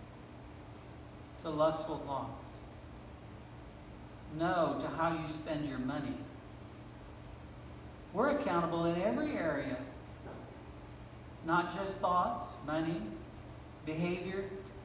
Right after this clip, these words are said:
Am I ready? He's coming soon. Did it change anything about last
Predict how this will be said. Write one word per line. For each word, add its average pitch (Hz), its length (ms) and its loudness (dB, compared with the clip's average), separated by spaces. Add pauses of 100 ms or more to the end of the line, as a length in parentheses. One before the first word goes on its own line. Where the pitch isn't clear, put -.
Am 185 180 2
I 214 240 6
ready? 147 340 4 (1200)
He's 202 200 -4
coming 220 340 4
soon. 214 540 0 (880)
Did 175 120 -2
it 226 140 0
change 175 680 2 (140)
anything 208 400 4
about 156 320 4
last 165 240 6